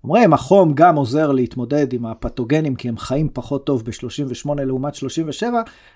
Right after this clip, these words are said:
אבל זה קצת תופעת לוואי, כי הקיבוץ כלי דם הוא מאוד חשוב, כדי שנגיע מהר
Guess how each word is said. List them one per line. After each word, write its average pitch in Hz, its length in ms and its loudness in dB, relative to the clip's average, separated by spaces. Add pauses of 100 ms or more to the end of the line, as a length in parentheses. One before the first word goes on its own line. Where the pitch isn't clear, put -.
(120)
אבל 127 200 2
זה 123 140 -4
קצת - 320 2
תופעת 180 420 2
לוואי, 170 360 2
כי 143 140 0
הקיבוץ 131 500 0
כלי 170 220 0
דם 190 180 2
הוא 143 100 0
מאוד 160 220 0
חשוב, 196 300 -6
כדי 123 200 -2
שנגיע 131 640 2 (560)
מהר 185 500 4